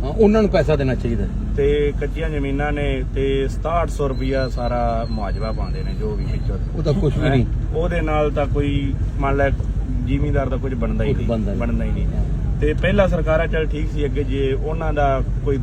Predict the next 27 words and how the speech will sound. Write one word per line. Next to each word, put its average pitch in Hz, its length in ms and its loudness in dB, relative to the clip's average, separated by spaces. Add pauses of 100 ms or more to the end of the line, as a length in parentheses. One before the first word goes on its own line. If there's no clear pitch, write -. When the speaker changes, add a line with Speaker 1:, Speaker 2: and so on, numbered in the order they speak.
(220)
Speaker 2:
ਵੀਹ 139 160 0
ਹਜ਼ਾਰ 131 240 0
ਤੱਕ 123 240 -2
ਹੈਗਾ 135 320 0
ਸੀ, - 260 -2 (120)
ਇਹ 156 80 0
Speaker 1:
ਵੱਡੇ 160 180 4
Speaker 2:
ਹੁਣ 151 80 2
Speaker 1:
ਬਾਲ 170 200 4
ਸਾਹਿਬ 165 220 2
ਦਿੰਦੇ 147 200 2
ਹੁੰਦੇ 147 160 2
Speaker 2:
ਹਾਂਜੀ, 135 180 2
Speaker 1:
ਸੀ। 139 200 -2
Speaker 2:
ਉਹਨਾਂ 170 200 -2
ਨਾਲ 151 220 0
ਜਾਂ 143 140 -2 (220)
ਕੰਮ 156 220 0
ਇਹਨਾਂ 156 220 -2
ਜ਼ਿਆਦਾ 127 240 0
ਘਟਾਇਆ 101 340 -2
ਹੀ 98 200 -2
ਆ 101 40 0
ਉਸ 101 120 -2
ਤਰ੍ਹਾਂ। - 300 -2 (100)
Speaker 1:
ਹਾਂ, 107 160 -2
ਹਾਂ। 139 160 -2